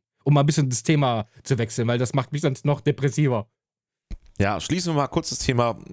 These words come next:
Speaker 2: sachlich ab.
Speaker 1: Ja.
Speaker 2: Wenn's gut läuft und wir uns noch alle ein bisschen zusammenreißen, dann sind wir vielleicht mit ein bisschen Glück Ende des Sommers durch mit der Sache.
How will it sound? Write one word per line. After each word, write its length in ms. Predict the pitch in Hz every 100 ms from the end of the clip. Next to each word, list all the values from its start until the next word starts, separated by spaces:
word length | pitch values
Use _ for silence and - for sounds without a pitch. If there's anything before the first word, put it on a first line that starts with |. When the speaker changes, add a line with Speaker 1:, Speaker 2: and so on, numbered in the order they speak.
| - - -
Speaker 2:
sachlich 360 | 113 143 139
ab. 180 | - 160 -
Speaker 1:
Ja. 300 | 127 131 127 - _ _ _ -
Speaker 2:
Wenn's 200 | 104 -
gut 160 | 127
läuft 460 | 117 135 180 - - _ _
und 100 | 95
wir 60 | 104
uns 100 | 95
noch 100 | 98
alle 120 | 104
ein 20 |
bisschen 200 | 95 101
zusammenreißen, 760 | - 87 110 135 147 156 160 180 _ _ _ _ _ _ _ _ _ -
dann 140 | 92
sind 160 | 101 110
wir 300 | 113 90 60
vielleicht 420 | - 123 120 151
mit 100 | 147
ein 40 | 95
bisschen 260 | 127 135
Glück 320 | 120 131 - - _
Ende 220 | - 113
des 100 | 107
Sommers 260 | - 107 104
durch 220 | 117 131
mit 100 | 139
der 100 | 139
Sache. 340 | 135 139 151